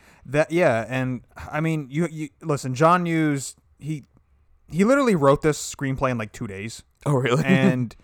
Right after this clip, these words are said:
Speaker 1: he didn't even have, like, a finished script. A lot of the things that happen in this movie are actually, like, improv'd.
Speaker 2: Hmm.
Speaker 1: Like, he just kinda lets his actors, like,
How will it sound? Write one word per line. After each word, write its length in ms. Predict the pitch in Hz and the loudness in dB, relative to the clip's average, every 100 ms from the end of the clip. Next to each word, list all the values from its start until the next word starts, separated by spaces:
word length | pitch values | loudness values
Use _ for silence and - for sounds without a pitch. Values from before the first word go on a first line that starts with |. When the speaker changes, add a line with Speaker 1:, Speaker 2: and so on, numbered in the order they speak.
| - | -6
Speaker 1:
he 120 | 151 | -2
didn't 160 | 156 165 | 0 0
even 200 | 156 135 | -2 -2
have, 220 | 131 135 | 0 0
like, 120 | 135 | -2
a 40 | - | -4
finished 640 | _ - 127 117 - - | _ -6 -4 -6 -10 -12
script. 580 | - - - 117 - - _ _ _ _ _ - | -12 -12 -8 -8 -10 -16 _ _ _ _ _ -10
A 80 | |
lot 380 | 127 123 147 170 | -6 2 6 8
of 140 | 180 131 | 6 2
the 80 | 139 | -6
things 280 | - 135 131 | -4 -2 -2
that 80 | |
happen 260 | 117 120 131 | 0 0 0
in 20 | |
this 160 | 123 110 | -4 -4
movie 220 | 120 123 | -4 -2
are 60 | 113 | 0
actually, 260 | 113 - | -2 -2
like, 140 | 113 104 | -6 -6
improv'd. 560 | 110 113 123 127 143 | -8 -4 0 0 0
Speaker 2:
Hmm. 220 | 208 220 98 127 | -6 -10 -10 -6
Speaker 1:
Like, 180 | 113 | -8
he 140 | - 131 | -6 -6
just 200 | 143 143 | -4 -2
kinda 180 | 143 123 | -4 -2
lets 260 | 123 127 - | -2 -2 -6
his 120 | 113 | -4
actors, 360 | 107 117 131 | -4 -2 -4
like, 140 | 123 | -2